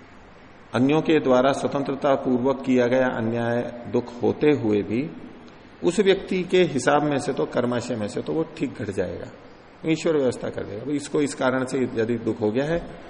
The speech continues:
तो उसके जो कर्माशय में से कुछ बुरे कर्म थे, जिनका कि फल ये हो सकता है, वो घटा देगा, कम हो जाएगा, भोगा हुआ मान लिया जाएगा वो।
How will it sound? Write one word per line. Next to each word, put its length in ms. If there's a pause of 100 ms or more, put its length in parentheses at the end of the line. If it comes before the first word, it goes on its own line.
(400)
तो 60
उसके 240
जो 100
कर्माशय 520
में 160
से 200
कुछ 360
बुरे 200
कर्म 280
थे, 280
जिनका 420
कि 140
फल 240
ये 140
हो 260
सकता 320
है, 340 (360)
वो 60
घटा 240
देगा, 220
कम 220
हो 120
जाएगा, 280
भोगा 240
हुआ 160
मान 220
लिया 180
जाएगा 300
वो। 140